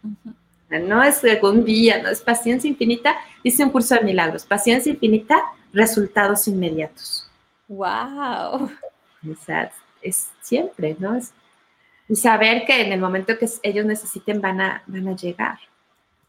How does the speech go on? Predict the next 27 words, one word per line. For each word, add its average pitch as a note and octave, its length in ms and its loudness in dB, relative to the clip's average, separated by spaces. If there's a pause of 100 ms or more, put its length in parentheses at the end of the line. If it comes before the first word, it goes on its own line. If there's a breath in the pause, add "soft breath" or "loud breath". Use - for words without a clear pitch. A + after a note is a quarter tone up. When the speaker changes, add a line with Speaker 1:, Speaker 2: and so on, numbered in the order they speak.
(240)
Speaker 2:
De D4+ 80 0
la G3 100 4
misma A3 200 4
manera A#3 400 2
que F#3+ 100 -10
tú A#3 260 -4
cuando, F3+ 400 -4 (280)
cuando G3 220 -4
te F#3+ 140 2
rindes, A3+ 600 0 (180)
vas G#3 280 0 (320)
y G3 100 -6
pides A#3+ 460 -2
ayuda. F3 420 -8 (1200)
Y A3 100 2
eso C#4 120 -2
también B3 260 4
es A#3+ 100 0
importante C#4+ 480 0
porque - 180 -8
se G#3+ 100 -2
nos G3+ 160 -4
olvida C4+ 260 0
que D4 60 -6
podemos A#3 340 -4
pedir A3 280 -4
ayuda, A#3+ 500 -8